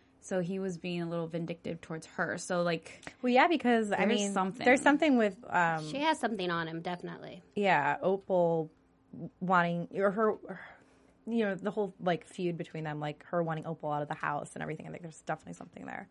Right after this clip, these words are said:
Speaker 2: Um, I was gonna say that, hmm, um, I was gonna say, like, Valentina,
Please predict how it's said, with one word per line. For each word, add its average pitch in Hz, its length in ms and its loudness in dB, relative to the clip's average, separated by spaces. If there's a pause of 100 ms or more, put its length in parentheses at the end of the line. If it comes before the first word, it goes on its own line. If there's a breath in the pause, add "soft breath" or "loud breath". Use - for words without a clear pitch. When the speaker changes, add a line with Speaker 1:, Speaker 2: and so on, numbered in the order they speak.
(580 loud breath)
Speaker 2:
Um, 170 540 2 (600)
I 185 100 -2
was 226 100 -4
gonna 302 200 -4
say 165 440 0
that, 156 440 -2 (1120 soft breath)
hmm, 156 500 -16 (1300 soft breath)
um, 156 460 2 (200)
I 175 60 0
was 175 80 2
gonna 185 140 -6
say, 180 100 -4
like, 160 180 -2
Valentina, 185 760 2